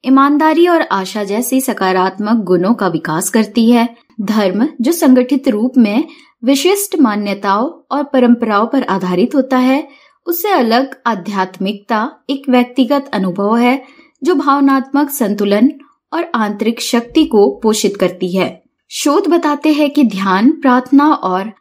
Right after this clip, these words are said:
mindfulness जैसी आध्यात्मिक प्रथाएं तनाव कम करती है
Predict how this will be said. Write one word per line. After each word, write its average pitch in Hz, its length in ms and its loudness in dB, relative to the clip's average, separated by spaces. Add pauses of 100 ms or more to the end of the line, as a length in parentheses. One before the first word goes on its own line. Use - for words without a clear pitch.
(120)
mindfulness 311 800 2
जैसी 202 540 -4 (240)
आध्यात्मिक 277 920 -2
प्रथाएं 185 500 -6 (260)
तनाव 269 280 2
कम 220 220 0
करती 180 400 -2
है 180 280 -4